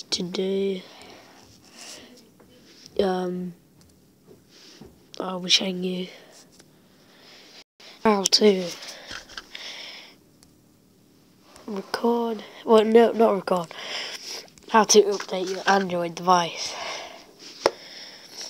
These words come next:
So what you do, you go to settings, and then you go down to about device.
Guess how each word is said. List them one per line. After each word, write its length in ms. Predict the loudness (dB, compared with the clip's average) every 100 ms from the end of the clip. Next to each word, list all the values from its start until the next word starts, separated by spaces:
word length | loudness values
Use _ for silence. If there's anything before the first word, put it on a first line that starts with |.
| -18 -20 -20 _ -12
So 180 | -8 -4
what 160 | -4
you 80 | -2
do, 120 | -4 -4 -10
you 140 | -12 -6
go 120 | -6
to 120 | -4
settings, 640 | -6 -4 -2 -2 0 0 -2 -4 -14 -18 -20 _ _ -20 -18 -16 -16 -12 -12 -14 -20 -20 -20 -20 _ _ _ _ -20 -20 -20 -18
and 240 | -12 -8 -6
then 380 | -6 -6 -8 -12 -16 -20 -20 -20 -20 _ _ -20 -20 -20 -20 -20 _ -12
you 120 | -8
go 240 | 0 2 2
down 380 | -2 -6 -8 -4
to 320 | -2 -2 -8 -12 -18 -20 -20 -20 -20 _ _ -20 -20
about 580 | -16 -10 -8 -8 -10 -18 -20 _ _ _ _ -20 _ -14
device. 680 | -10 -10 -10 -14 -16 -16